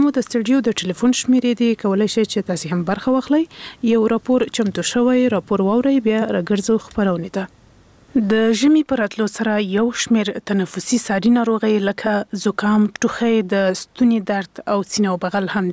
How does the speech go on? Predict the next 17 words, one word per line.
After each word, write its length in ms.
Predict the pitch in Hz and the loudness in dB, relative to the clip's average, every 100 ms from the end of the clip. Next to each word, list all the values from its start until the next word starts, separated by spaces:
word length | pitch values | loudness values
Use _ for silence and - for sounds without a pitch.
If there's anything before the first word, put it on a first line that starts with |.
| - | -2
زیاتیږي. 840 | 185 - 180 175 185 196 - - 220 | -4 -4 -6 -2 -2 -2 -12 -4 -2
روغتي 300 | 226 262 247 240 | 0 2 2 2
متخصصین 640 | 233 240 226 - 262 262 - | -2 -4 -4 -2 2 2 0
خاورې، 420 | - 226 208 202 214 | -2 -2 0 0 2
دوړې، 200 | 240 240 220 | 4 4 2
ناپاکه 420 | 180 202 190 208 190 208 | 0 -6 -4 -4 -2 -4
چاپیریال 560 | 190 185 202 220 240 247 | -4 -2 0 2 0 0
او 80 | 214 190 | 0 0
د 140 | 196 180 | -2 0
بدن 240 | 196 226 208 | 0 2 2
مقاومت 440 | 190 208 196 190 - | 0 -2 -2 -2 -6
ټیټوالی 680 | - 202 214 220 247 262 220 | -4 -4 0 0 2 2 0
د 80 | 202 | -2
ستوني 320 | - 285 240 185 | 2 2 2 0
د 80 | 175 | -6
درد 240 | 175 - - - | -8 -10 -14 -4
ستر 240 | 269 | -2